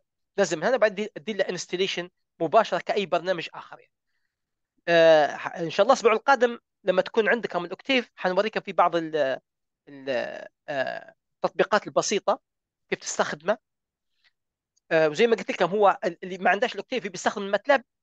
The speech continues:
هو نفس الماتلاب. يعني اللي، اللي تشغله على الأوكتيف يشتغل على الماتلاب تقريبا يعني. ما في، ما فيش أي مشكلة يعني. فهذه ال-، ال-، الأسبوع القادم إن شاء الله تعالى.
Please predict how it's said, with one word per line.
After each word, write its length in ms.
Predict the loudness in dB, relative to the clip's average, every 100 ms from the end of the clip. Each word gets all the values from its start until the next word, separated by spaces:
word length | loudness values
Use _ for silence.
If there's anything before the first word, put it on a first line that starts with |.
| -10
هو 200 | 0 2
نفس 220 | 2 -2
الماتلاب. 340 | -8 -6 -8 -8 _
يعني 280 | -4 -2 -4
اللي، 140 | -6
اللي 120 | -14
تشغله 300 | -2 0 4
على 80 | 4
الأوكتيف 360 | 2 -2 -4 -4
يشتغل 200 | -2 0
على 100 | 2
الماتلاب 340 | 0 -4 -10 _ _
تقريبا 360 | -12 -8 -8 -10
يعني. 180 | -14 _ _ _ _ _ _ _
ما 60 | -18
في، 120 | -4
ما 140 | -2
فيش 220 | -2 -4 0
أي 80 | 0
مشكلة 360 | 0 -6 -10
يعني. 120 | -12 -14 _ _ _ _ _ _ _ _ _ _ _
فهذه 800 | 8 8 6 4 0 2 -2 -4 -6
ال-، 200 | -4 2
ال-، 680 | 4 4 2 -4 -12 -12
الأسبوع 340 | -12 -12 2 2
القادم 340 | 4 0 0
إن 40 | -2
شاء 160 | -2
الله 180 | -2 -4 0
تعالى. 320 | 2 2 0